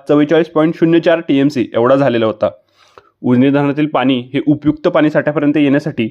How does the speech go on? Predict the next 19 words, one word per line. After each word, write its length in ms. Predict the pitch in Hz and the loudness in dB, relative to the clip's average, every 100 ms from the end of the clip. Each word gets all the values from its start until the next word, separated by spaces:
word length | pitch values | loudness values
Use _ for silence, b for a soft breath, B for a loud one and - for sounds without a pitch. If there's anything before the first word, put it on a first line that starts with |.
| b b b | b b b
आणखी 280 | 127 135 170 147 | -4 0 -2 -2
एकोणीस 360 | 147 175 196 | -2 0 0
पॉइंट 260 | - 185 160 | -2 -2 0
बासष्ट 400 | 147 139 170 185 | -2 -2 -4 -4
टीएमसी 440 | 165 165 156 139 - | 2 2 2 -4 -2
एवढ्या 220 | 127 143 | 2 2
पाण्याची 360 | 147 135 135 139 | 2 -2 0 0
आवश्यकता 420 | 131 135 - - | 0 -2 -2 0
असून 260 | - 120 123 b b - | 0 -2 -4 b b -2
लवकरच 520 | 131 135 165 170 143 - | 0 2 2 0 -2 -4
उजनी 220 | 135 143 | 2 2
धरण 240 | 151 151 | 2 0
हे 200 | 156 127 - | 0 -2 -2
उपयुक्त 360 | 139 139 139 135 | -2 -2 -2 -2
पाणी 240 | 160 143 | 0 0
साठ्यामध्ये 420 | 139 135 135 135 | 0 -2 0 0
येण्याची 280 | 135 123 120 | 0 -2 -2
अपेक्षा 340 | 110 123 - 123 | -2 -2 -2 -2
व्यक्त 180 | - | -2